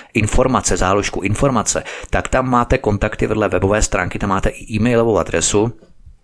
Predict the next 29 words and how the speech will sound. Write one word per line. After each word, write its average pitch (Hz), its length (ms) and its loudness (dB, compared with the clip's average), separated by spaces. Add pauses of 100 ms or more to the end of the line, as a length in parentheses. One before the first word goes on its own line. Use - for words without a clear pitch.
(260)
Já 104 80 4
ji 98 80 4
tady 101 160 0
ostatně 95 320 -2
můžu 92 220 -4
říct, 120 240 2
je - 80 2
to 90 120 0
Tapin, 131 580 2 (600)
T 120 320 2
A 113 200 4
P 113 240 0
I 82 240 -10
N, 117 420 0 (260)
jako 87 280 -4
Tomáš, 123 640 2
Adam, 113 520 0
Petr, 110 380 0 (160)
Ivan, 90 380 2 (100)
Neruda, 98 600 0 (120)
Tapin, 98 520 0 (580)
zavináč 127 680 4 (120)
dvoj 113 180 4
T 120 200 4
V 117 200 2
O 98 300 4
tečka - 380 -2
C 107 260 2
Z. 87 220 0